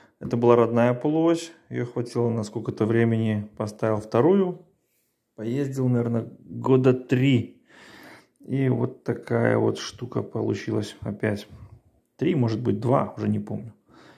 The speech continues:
Естественно, подшипник под замену, потому что он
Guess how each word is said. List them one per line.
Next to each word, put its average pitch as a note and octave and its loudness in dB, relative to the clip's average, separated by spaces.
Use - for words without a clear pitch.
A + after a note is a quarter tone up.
Естественно, B2+ -2
подшипник A#2 -2
под G#2+ -8
замену, F3 2
потому - -10
что B2+ -6
он A#2 -4